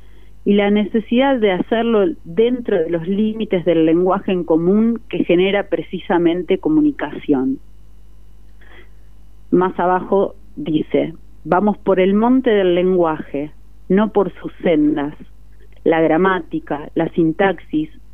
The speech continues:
son modos establecidos de ver y pensar. ¿Es posible un lugar a-, anterior a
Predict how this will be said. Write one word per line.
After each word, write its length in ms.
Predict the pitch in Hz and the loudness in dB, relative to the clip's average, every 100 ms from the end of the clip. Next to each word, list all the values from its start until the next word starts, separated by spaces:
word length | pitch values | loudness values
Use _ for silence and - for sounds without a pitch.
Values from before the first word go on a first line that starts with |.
| - | 0
son 200 | 208 220 | 2 4
modos 360 | 233 240 233 | 2 2 0
establecidos 1000 | 220 - - 170 165 160 - 226 233 214 | -2 -4 0 2 2 0 0 2 2 2
de 120 | 180 | 2
ver 300 | 165 190 196 - | 2 2 0 -6
y 100 | 170 | -8
pensar. 680 | 156 160 160 - 143 147 151 - - - - - - - - - | 0 2 2 0 -4 -4 -8 -16 -20 -20 -20 -20 -20 -18 -10 -2
¿Es 120 | 226 | 0
posible 580 | - 240 - 285 311 254 | 0 -2 0 2 2 2
un 140 | 196 165 | 2 0
lugar 280 | 165 190 | 0 -2
a-, 120 | 202 - - - | -4 -6 -12 -6
anterior 720 | 170 175 165 165 190 208 214 | -2 0 0 0 2 2 2
a 120 | 170 | 0